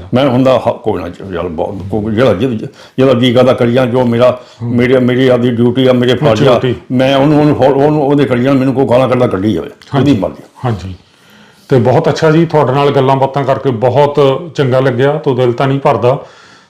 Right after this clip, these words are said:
Speaker 1: ਸੋ ਆਉਣ ਵਾਲੇ ਸਮੇਂ ਵਿੱਚ ਆਪਣੀਆਂ ਇਸ ਤਰ੍ਹਾਂ ਗੱਲਾਂ ਹੁੰਦੀਆਂ ਰਹਿਣਗੀਆਂ ਤੇ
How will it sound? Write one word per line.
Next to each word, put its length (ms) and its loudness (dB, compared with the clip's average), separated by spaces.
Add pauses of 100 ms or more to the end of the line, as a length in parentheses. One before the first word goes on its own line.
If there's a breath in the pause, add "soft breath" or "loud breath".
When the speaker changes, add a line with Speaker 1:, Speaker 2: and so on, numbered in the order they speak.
(140 loud breath)
Speaker 1:
ਸੋ 140 -2 (380)
ਆਉਣ 220 0
ਵਾਲੇ 180 2
ਸਮੇਂ 300 -2
ਵਿੱਚ 140 -6
ਆਪਣੀਆਂ 340 -2
ਇਸ 60 -4
ਤਰ੍ਹਾਂ 280 -4
ਗੱਲਾਂ 200 0
ਹੁੰਦੀਆਂ 320 0
ਰਹਿਣਗੀਆਂ 500 0 (540 loud breath)
ਤੇ 420 4